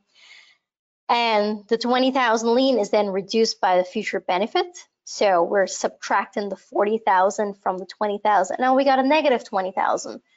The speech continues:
So what do we do here? That doesn't seem right, right? Here's where the carrier then has to pay the twenty thousand dollars in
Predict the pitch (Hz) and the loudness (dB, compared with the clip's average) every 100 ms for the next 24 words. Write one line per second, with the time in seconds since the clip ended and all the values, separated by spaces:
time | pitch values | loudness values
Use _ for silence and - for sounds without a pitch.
0 | _ - 294 330 311 254 302 277 214 165 | _ -2 2 2 2 2 2 4 2 0
1 | - - 247 240 220 208 196 175 120 - | -2 -2 0 0 -2 -8 -10 -6 -6 -6
2 | - - 220 226 254 _ _ _ _ _ | -8 -2 0 0 -2 _ _ _ _ _
3 | _ - _ _ _ _ - 294 339 330 | _ -20 _ _ _ _ -2 2 2 2
4 | 262 254 220 - 247 233 220 220 214 214 | 2 2 2 0 0 2 2 2 0 -2
5 | 196 - - 214 233 196 190 190 - 214 | -4 -6 -14 -4 0 0 -2 -6 -4 -2
6 | 208 202 185 190 196 185 170 170 180 - | -2 0 0 0 -2 0 0 0 -2 -8